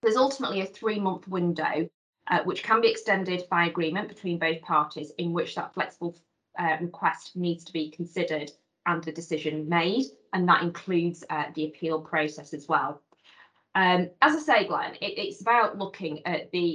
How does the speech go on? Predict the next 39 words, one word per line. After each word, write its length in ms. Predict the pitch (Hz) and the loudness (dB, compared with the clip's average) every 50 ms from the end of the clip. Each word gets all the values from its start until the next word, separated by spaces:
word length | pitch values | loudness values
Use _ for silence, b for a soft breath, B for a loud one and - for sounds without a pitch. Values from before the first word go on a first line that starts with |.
| - - | 0 0
individual 480 | 269 269 254 214 208 202 - 196 180 | 2 2 2 2 -2 -2 -2 -2 -2
request 560 | 170 165 175 - - 170 185 - - - - - | -2 -2 -4 -2 0 0 0 0 -4 -10 -14 -8
and 140 | - 185 175 | -4 -2 0
the 60 | 175 | 2
reasons 640 | 170 175 170 170 175 170 165 160 156 160 165 160 - - | 2 2 2 2 0 0 2 0 2 0 -2 -4 -4 -6
of 140 | 175 160 - - | -6 -6 -4 -2
what 180 | 185 185 - | 0 0 0
the 60 | 185 | 0
concerns 560 | 185 - 185 175 175 - 170 165 165 165 160 160 | -4 -4 -4 -4 -2 0 0 0 0 0 2 4
are 280 | 151 151 151 - - | 4 4 4 4 2
of 160 | 160 156 160 | -2 -4 0
why 260 | 160 160 151 151 151 151 | 2 4 4 4 4 0
or 100 | 151 151 | -2 -4
wh-, 300 | 156 - - _ - 165 | -6 -10 -14 _ -10 -2
why 200 | 156 156 151 147 | 0 0 0 0
it 80 | - | -2
can't 280 | - - 156 147 147 - | -4 -4 -2 -2 -4 -6
be 100 | 151 147 | -12 -8
granted, 600 | - 156 139 143 147 - - - 147 151 - - B B B B B B B - | -4 -4 -4 -4 -6 -12 -14 -12 -10 -10 -10 -12 B B B B B B B -2
um, 300 | 156 156 156 160 165 156 - | 0 0 0 0 -2 -6 -8
so 260 | - - - 190 170 | -10 0 2 4 4
as 140 | 170 170 - | 4 2 0
to 120 | - 185 | -2 0
not 220 | 180 170 160 - 170 | 2 4 4 4 4
leave 260 | 170 170 160 156 - | 2 2 2 2 0
the 80 | - 160 | -2 -4
business 420 | - 170 160 - 165 156 - - | -2 -2 -2 -2 -4 -8 -8 -8
exposed 480 | 170 - - - 170 160 156 156 156 - | -10 -10 -6 -2 0 0 0 0 -4 -8
to 60 | - | -14
claims, 640 | - - 180 160 151 151 151 147 151 151 156 - _ _ _ _ _ _ _ - | -8 -2 0 0 0 0 -2 -2 -4 -6 -6 -10 _ _ _ _ _ _ _ -8
uh, 240 | 160 151 147 147 - - - - | -6 -4 -2 -4 -4 -6 -2 0
exits 640 | 175 160 151 - - - 160 156 147 - - - 175 | 2 2 0 -2 -4 0 0 0 0 0 -4 -4 -4
or 100 | 160 156 | -4 -2
grievances 600 | - 170 165 156 151 151 151 147 - - 151 165 | 0 2 2 2 2 0 -2 -8 -8 -10 -8 -6
and 120 | 156 151 | -4 -2
those 220 | 151 147 147 147 | -2 -2 -2 -4
types 320 | - - 151 143 - - - | -4 -2 -2 -2 -2 -4 -8
of 100 | 151 147 | -8 -2
things. 400 | 156 147 131 - 139 - - | -2 -2 -2 -4 -8 -12 -16